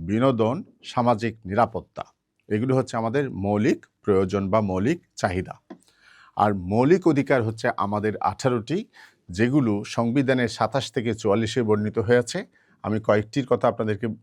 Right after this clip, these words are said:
স্মরণ করিয়ে দিতে চাই। আইনের দৃষ্টিতে সমতা, সরকারি সুবিধার ক্ষেত্রে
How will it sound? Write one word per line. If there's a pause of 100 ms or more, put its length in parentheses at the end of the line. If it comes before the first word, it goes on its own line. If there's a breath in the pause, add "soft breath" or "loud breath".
স্মরণ
করিয়ে
দিতে
চাই। (680 soft breath)
আইনের (100)
দৃষ্টিতে (120)
সমতা, (640)
সরকারি (120)
সুবিধার
ক্ষেত্রে